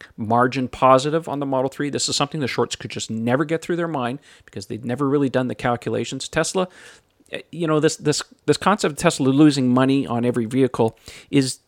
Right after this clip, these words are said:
is true to some degree because if you spend, say, two to three billion dollars on a program and you make five thousand cars, that price that you've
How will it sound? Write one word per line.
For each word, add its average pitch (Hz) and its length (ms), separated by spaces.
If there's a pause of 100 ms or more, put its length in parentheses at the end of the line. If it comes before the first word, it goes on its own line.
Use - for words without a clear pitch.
(200)
is - 140
true 269 220
to 269 100
some 175 240
degree 139 400
because 123 600
if 135 140
you 143 220 (340)
spend, 196 540
say, 143 260
two 180 440
to 156 80
three - 180
billion 139 320
dollars 127 320
on 120 100
a 117 60
program 117 500 (460)
and 127 180
you 147 60
make 151 220
five 127 240
thousand 120 340
cars, 117 560
that 123 380 (720)
price - 600
that - 200
you've 120 300